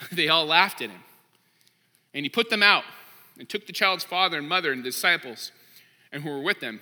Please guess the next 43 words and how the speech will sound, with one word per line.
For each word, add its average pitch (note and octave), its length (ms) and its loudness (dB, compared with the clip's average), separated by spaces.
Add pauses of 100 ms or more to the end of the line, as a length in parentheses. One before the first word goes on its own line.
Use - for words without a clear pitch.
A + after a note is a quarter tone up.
and C#3 160 -8
went F#3 140 -2
into F#3+ 220 -4
where F3 160 -2
the E3+ 80 -6
child F3 360 0
was. D3 240 0
He B3 80 -10
took - 280 -8
her F#3+ 240 -2 (260)
by D#3 100 2
the D3+ 80 0
hand E3+ 320 2
and - 20 -2
he C3 80 -6
said, E3 600 0 (1000)
to C3+ 80 -16
look B2+ 200 -18
this C3 220 -12
up. B2 160 -18 (340)
You C3 80 -16
know, B2 60 -12
it's A#2 140 -12
like A#2+ 140 -10
when B2+ 120 -12
you're A#2+ 100 -10
in A#2 60 -12
that G#2 160 -14
Bible A#2 240 -8
study B2 340 -12
and A2+ 80 -16
you're G#2+ 100 -18
like, G#2 160 -20
"How - 140 -20
do D#3 60 -20
you F#3 80 -20
say B3 140 -18
that A#3 200 -20
word A#3 160 -18
again?" B3+ 260 -20 (1800)
Tala, F#3 400 2 (760)
Talita A3+ 880 2
cum, E3 420 -8